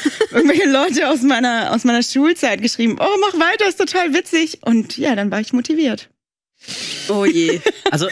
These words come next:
Speaker 3: lustig-, lustigerweise, ähm, hab ich das, äh, vor einiger Zeit mit meinem Kollegen Kolja für unseren eigenen Horror-Podcast gemacht. Äh, zur ersten, ersten April-Folge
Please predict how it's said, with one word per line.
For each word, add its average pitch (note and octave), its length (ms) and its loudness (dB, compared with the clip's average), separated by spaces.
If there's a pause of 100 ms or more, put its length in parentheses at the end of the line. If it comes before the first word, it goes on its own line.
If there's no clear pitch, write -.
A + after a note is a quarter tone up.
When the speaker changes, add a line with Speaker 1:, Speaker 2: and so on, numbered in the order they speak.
Speaker 3:
lustig-, F#3+ 400 -2
lustigerweise, F3 960 -2
ähm, C3+ 320 -2
hab D3+ 140 -2
ich D3+ 80 -4
das, - 280 -8 (300)
äh, B2+ 240 -2
vor C3 300 -4
einiger C#3+ 260 0
Zeit D3+ 260 -4
mit C3+ 160 -2
meinem B2+ 300 0
Kollegen C3+ 340 0
Kolja D3 460 0
für C#3+ 140 -8
unseren B2+ 260 0
eigenen C3+ 380 0
Horror-Podcast C#3 840 -6
gemacht. C#3+ 400 -2 (140)
Äh, B2 160 0
zur C3 200 -4
ersten, D3 400 -2
ersten D3+ 280 -4
April-Folge D3+ 580 0